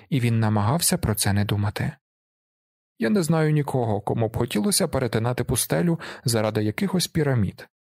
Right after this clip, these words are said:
здивувався торговець. "Звичайна купа каміння.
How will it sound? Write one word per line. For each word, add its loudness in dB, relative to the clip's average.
здивувався -2
торговець. -4
"Звичайна 0
купа -4
каміння. 0